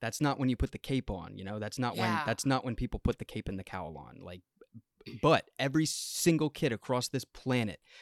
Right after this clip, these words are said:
Speaker 1: would love to dress up and, and wear Spider-Man pajamas and swing off of rooftops because that's what
Speaker 2: Mm-hmm.
Speaker 1: kids want to do. You're exactly right. So take that
Speaker 2: Yeah.
Speaker 1: and make Spider-Man for kids and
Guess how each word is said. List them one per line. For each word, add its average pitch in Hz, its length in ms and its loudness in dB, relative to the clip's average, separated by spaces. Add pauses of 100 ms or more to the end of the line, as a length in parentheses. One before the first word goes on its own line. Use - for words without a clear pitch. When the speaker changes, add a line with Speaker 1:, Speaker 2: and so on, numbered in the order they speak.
(140)
Speaker 1:
would 110 280 0
love 107 640 4
to - 80 -4
dress 113 380 2
up 110 260 2
and, 101 300 -2
and 101 220 -2
wear 113 180 2
Spider-Man 110 500 0
pajamas 107 460 0
and 95 120 -6
swing 113 260 0
off 101 140 -4
of 104 100 -8
rooftops 104 380 -4
because - 260 -2
that's 180 220 2
what 294 100 4
Speaker 2:
Mm-hmm. 370 60 -4
Speaker 1:
kids 143 220 0
want 113 220 -2
to - 80 -10
do. 113 300 -2 (480)
You're 131 420 6
exactly 123 400 2
right. 113 320 -2
So - 160 -2
take 123 300 0
that 110 260 2
Speaker 2:
Yeah. 104 60 -4
Speaker 1:
and 92 160 -4
make 98 180 -6
Spider-Man 101 380 -4
for 104 100 -14
kids 90 320 -8
and 87 160 -14